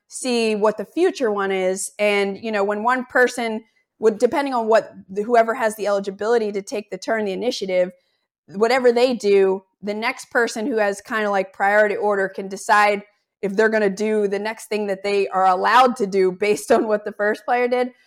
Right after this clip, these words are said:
So it's just got this really, really super cool system.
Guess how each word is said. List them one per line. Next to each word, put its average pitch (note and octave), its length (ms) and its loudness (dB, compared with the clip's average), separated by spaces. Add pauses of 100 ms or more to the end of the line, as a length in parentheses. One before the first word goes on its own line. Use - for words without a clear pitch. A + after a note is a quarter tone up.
(140)
So D#4 120 4
it's D#4 140 6
just A4 160 -2
got A#4 160 2
this D4+ 180 -4
really, C#4 640 -4
really A#3+ 580 -2
super A#3+ 420 -6
cool A3 300 0
system. G#3+ 680 -8